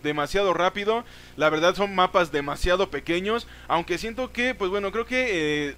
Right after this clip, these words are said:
cuando yo estuve jugando en el ordenador, creo que la modalidad que más vale la pena es el de la bomba, ¿vale? Es el de la bomba. Fe-, felicidades, has alcanzado un nuevo rango, creo que me había dicho ahí. Entonces, la verdad, chicos, vamos, déjenme, le pongo acá,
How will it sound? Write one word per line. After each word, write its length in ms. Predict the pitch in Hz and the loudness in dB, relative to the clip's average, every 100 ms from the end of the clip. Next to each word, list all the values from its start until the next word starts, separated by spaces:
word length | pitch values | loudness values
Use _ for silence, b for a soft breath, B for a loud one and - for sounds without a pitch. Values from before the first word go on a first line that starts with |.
| - | -4
cuando 220 | 165 160 | -2 -2
yo 100 | 196 | -2
estuve 240 | 226 226 233 | -4 -6 -6
jugando 480 | 165 156 196 208 | -4 -4 0 0
en 160 | 160 147 | 0 -4
el 100 | 139 | -2
ordenador, 520 | 135 135 135 147 190 | -2 -4 -2 0 0
creo 160 | 202 202 | -2 -2
que 120 | 214 | 2
la 120 | 175 | 2
modalidad 560 | 143 131 131 135 160 - | 2 -2 -4 0 0 0
que 160 | 156 | -4
más 200 | 151 165 | -2 -2
vale 220 | 160 165 156 | 0 0 0
la 160 | 135 | 0
pena 300 | 160 165 202 B B - | -2 -2 -2 B B -4
es 180 | 170 | 0
el 120 | 202 175 | 0 0
de 100 | 147 | 2
la 140 | 139 | 2
bomba, 460 | 151 208 180 165 196 B B - | 2 2 4 2 2 B B -2
¿vale? 380 | 165 185 208 | 2 4 2
Es 100 | 214 | 2
el 120 | 220 180 | 0 2
de 100 | 147 | 2
la 80 | |
bomba. 320 | 143 175 196 165 | 2 2 2 0
Fe-, 240 | 196 170 | -4 -8
felicidades, 680 | - 160 160 160 220 233 180 | -6 -4 -4 0 2 4 2
has 80 | 202 | 0
alcanzado 520 | 226 165 143 175 185 | 0 0 0 0 0
un 40 | |
nuevo 220 | 180 185 | -2 -2
rango, 300 | 151 170 170 | -2 -2 -4
creo 120 | 151 156 | -6 -6
que 120 | 165 | -6
me 80 | 127 | -6
había 180 | 139 | -4
dicho 220 | 147 147 139 | -6 -4 -4
ahí. 120 | 160 B B - | -6 B B -6
Entonces, 520 | 185 254 233 269 - B B | -2 -2 0 -2 -4 B B
la 260 | 151 180 180 | 0 4 4
verdad, 340 | 185 190 247 | 4 2 0
chicos, 320 | 240 254 254 | -2 -4 -2
vamos, 240 | 226 208 196 | -2 -4 -4
déjenme, 300 | 208 202 139 | -4 -4 -6
le 80 | 139 | -6
pongo 220 | 180 185 | -4 -4
acá, 440 | 156 170 185 226 | -2 0 0 0